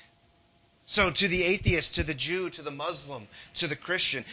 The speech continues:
to all people on planet Earth, they are called to submit and obey the Word of God.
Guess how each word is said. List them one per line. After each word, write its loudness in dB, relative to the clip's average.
to -6
all 0
people -4
on -4
planet -4
Earth, -4
they 0
are -2
called -4
to -8
submit -4
and -12
obey -10
the -12
Word -8
of -16
God. -12